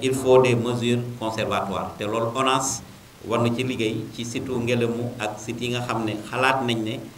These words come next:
mënul pare fii ak màggal. Daaw defoon nañ ko, ay mesures conservatoires lañ ca defoon ba mën a wàññi donc mbënn mi au niveau de la commune de Touba. Beneen bi nga xam ne waxuñ ko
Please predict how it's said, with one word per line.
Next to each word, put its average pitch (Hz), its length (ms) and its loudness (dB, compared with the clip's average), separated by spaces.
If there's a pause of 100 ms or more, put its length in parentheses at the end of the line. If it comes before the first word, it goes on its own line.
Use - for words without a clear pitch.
(300)
mënul 123 280 -2
pare 113 200 0
fii 113 140 -2
ak 113 80 -2
màggal. 107 340 -2 (100)
Daaw 127 320 6
defoon 117 300 -2
nañ 110 180 -4
ko, - 220 -6 (400)
ay 107 100 2
mesures 123 380 2
conservatoires 117 760 2
lañ 107 200 0
ca 120 80 -2
defoon 107 400 -2 (400)
ba 113 100 -2
mën 120 280 2
a 120 260 4 (120)
wàññi 131 440 0 (340)
donc 113 240 -2
mbënn 117 280 0
mi 110 200 -4
au 104 60 -4
niveau 101 200 -6
de 101 80 0
la 101 120 0
commune 98 180 -4
de 95 60 -4
Touba. 90 240 -4 (500)
Beneen 139 300 2
bi 143 120 2
nga 147 200 0
xam 135 200 2
ne 123 380 0 (340)
waxuñ 127 320 0
ko 131 80 -2